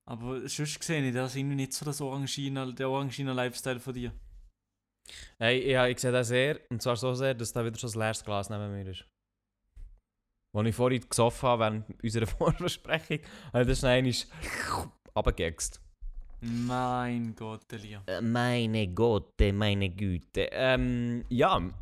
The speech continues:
Speaker 2: also merci fünfmal an Sp-, alle Sprachnachrichten und nochmal eine offizielle Entschuldigung für das der Privatchat-Podcast, äh, doch zum Schlafen da ist und ich vielleicht das letzte Mal ein bisschen laut war.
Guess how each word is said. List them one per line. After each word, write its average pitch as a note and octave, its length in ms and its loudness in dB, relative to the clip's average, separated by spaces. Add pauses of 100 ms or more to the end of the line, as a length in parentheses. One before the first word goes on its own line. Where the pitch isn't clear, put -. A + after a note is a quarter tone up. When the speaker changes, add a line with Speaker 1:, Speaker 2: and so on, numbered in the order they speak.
(140)
Speaker 2:
also B2+ 320 6
merci D3+ 240 4
fünfmal D3 340 4
an B2+ 80 6
Sp-, - 220 -6
alle B2 140 8
Sprachnachrichten C#3+ 580 4
und A2+ 300 -2
nochmal B2 380 2 (640)
eine A2+ 120 4
offizielle B2+ 840 2
Entschuldigung A#2+ 800 -2 (420)
für A2 380 2
das G#2+ 320 4
der G#2+ 100 0
Privatchat-Podcast, G#2+ 1600 2 (100)
äh, F#2+ 420 2 (400)
doch A#2 320 6
zum A#2 200 0
Schlafen A2+ 380 0
da A2+ 160 4
ist A2 100 0
und G2+ 160 -4
ich A#2 140 0
vielleicht A2 420 0 (440)
das - 40 -18
letzte G#2 300 -2
Mal G#2 100 0
ein G2 60 -6
bisschen G2 140 -2
laut F#2 200 -6 (220)
war. G#2+ 60 -12